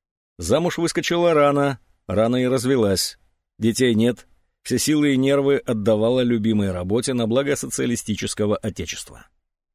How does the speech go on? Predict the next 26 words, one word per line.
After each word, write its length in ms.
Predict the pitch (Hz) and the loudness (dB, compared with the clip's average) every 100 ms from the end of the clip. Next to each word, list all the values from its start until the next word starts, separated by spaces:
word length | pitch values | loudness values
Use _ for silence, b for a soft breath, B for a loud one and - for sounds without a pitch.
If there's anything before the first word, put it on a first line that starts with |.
| _ | _
Член 400 | - 127 170 190 | -2 2 4 4
партии, 480 | 147 165 151 143 151 | 2 2 2 2 2
морально 480 | 135 120 147 147 143 - | 4 4 4 2 0 0
устойчива, 680 | 117 - 117 113 110 110 | -2 2 2 2 2 2
нетерпима 640 | 104 98 101 92 139 160 165 | 2 2 0 0 0 0 0
к 80 | 113 | 2
врагам 440 | 110 98 104 120 | 2 2 2 2
советского 580 | 110 98 95 - 98 98 | 0 0 0 0 0 0
государства. 720 | 107 120 107 78 - - - - _ _ | 0 0 -2 -2 -6 -10 -18 -20 _ _
Взысканий 500 | 87 110 - 131 110 | -4 -2 2 2 4
нет, 440 | 107 135 - - - | 4 2 0 -10 -18
сплошные 500 | - 92 87 160 147 | -8 -6 -4 -2 -2
поощрения, 640 | 107 98 - 120 135 123 | 0 0 0 0 0 0
грамоты, 460 | 95 98 104 101 101 | 0 0 0 0 -2
награды. 460 | 95 90 71 - _ _ _ _ _ _ | -2 -4 -8 -14 _ _ _ _ _ _
Михаил 440 | 98 110 143 180 190 | -4 2 4 4 2
недоверчиво 720 | 185 160 156 165 135 151 147 | 2 2 2 2 0 0 2
разглядывал 580 | 143 135 139 139 135 135 | 2 2 2 2 2 2
миловидное 680 | 127 127 120 131 117 120 | 2 2 2 2 2 2
лицо, 380 | 113 107 - 135 | 2 2 0 -2
пытаясь 440 | 156 - 123 113 110 | -2 -2 0 0 -2
отыскать 420 | 104 95 117 101 | -2 -2 -2 -2
в 80 | 95 | -2
нём 220 | 107 101 | -2 -2
что-то 320 | - 104 101 | -2 -2 0
вражеское. 680 | 98 110 82 78 - 65 | 0 0 -2 -6 -10 -14